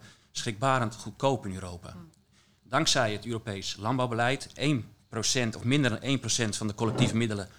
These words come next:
Speaker 1: wordt besteed aan landbouwbeleid. En dat leidt tot een enorm goedkoop voedsel, eh, patroon voor de consument. En dat heeft wel consequenties gehad voor onze leefomgeving en voor de efficiëntie. Het is allemaal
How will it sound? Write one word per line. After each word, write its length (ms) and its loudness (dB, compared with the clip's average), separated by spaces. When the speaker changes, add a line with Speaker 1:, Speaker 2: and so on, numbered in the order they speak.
Speaker 1:
wordt 220 -2
besteed 460 0
aan 200 -2
landbouwbeleid. 760 0
En 120 -8
dat 100 0
leidt 240 6
tot 120 0
een 80 -2
enorm 540 2
goedkoop 540 -4
voedsel, 480 -2
eh, 160 -4
patroon 380 -4
voor 140 -12
de 80 -8
consument. 500 -8
En 60 -10
dat 120 2
heeft 180 2
wel 420 6
consequenties 540 4
gehad 260 -2
voor 340 4
onze 220 -2
leefomgeving 640 0
en 100 -2
voor 180 4
de 80 -2
efficiëntie. 580 -2
Het 120 -14
is 120 -12
allemaal 500 2